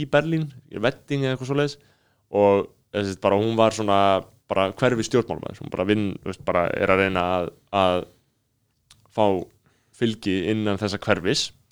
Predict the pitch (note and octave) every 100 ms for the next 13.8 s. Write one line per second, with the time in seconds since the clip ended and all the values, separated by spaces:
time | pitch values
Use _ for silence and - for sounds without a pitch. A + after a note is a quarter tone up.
0 | _ _ _ _ _ _ - G#2+ G#2+ G#2+
1 | A2 - _ _ _ _ _ A#2 A#2+ A#2
2 | G#2+ B2 A2 G#2 G#2 G#2+ A2+ A2+ - -
3 | G#2+ - - _ _ _ _ - F2 A2+
4 | B1+ D2+ - A2 A2 A2 A2+ - C3 B2
5 | A#2 A2+ A2+ A2 A2+ A2+ A2+ - - D#3
6 | C#3 G2 - - A2+ A2 G2+ G2 F#2 F#2
7 | F2+ F#2+ G2+ G#2+ C#3 - G#2+ F#2+ F#2 F2+
8 | E2+ _ _ _ _ _ _ _ _ -
9 | - G2 F#2+ F#2 - - _ _ _ -
10 | F#2+ F#2+ F#2+ F#2+ G2 - A2 G2+ A2 A2
11 | - G2 F#2 G2 - F#2 F2+ F#2+ G#2 -
12 | E2+ F2 F2 G2 F#2 F2 G2+ F#2 F2 F2
13 | D#2+ D#2 E2+ - F#2+ F2 D2 -